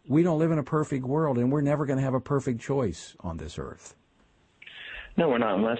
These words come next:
Speaker 2: Jesus is on the ballot, we're always choosing between the lesser of two evils. And, and frankly, Tony, whether it's explicitly stated or kind of, uh,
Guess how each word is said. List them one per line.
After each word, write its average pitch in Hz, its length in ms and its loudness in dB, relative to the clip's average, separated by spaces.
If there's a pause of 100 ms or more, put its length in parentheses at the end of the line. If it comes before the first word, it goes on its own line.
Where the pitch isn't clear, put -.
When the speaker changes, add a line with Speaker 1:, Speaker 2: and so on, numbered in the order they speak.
Speaker 2:
Jesus 117 340 2
is 104 80 0
on 101 160 2
the 98 60 2
ballot, 98 360 0
we're 104 120 2
always 104 280 0 (200)
choosing 101 260 0
between 95 280 -2
the 95 80 2
lesser 98 380 0
of 98 200 -2 (180)
two 101 200 2
evils. 98 500 2 (160)
And, 98 260 2
and 107 200 0
frankly, 107 340 0
Tony, 104 260 0
whether 101 280 2
it's - 120 -6
explicitly 120 640 -2 (140)
stated 107 480 2
or 101 440 0
kind 101 260 -2
of, 98 160 0 (680)
uh, 101 280 0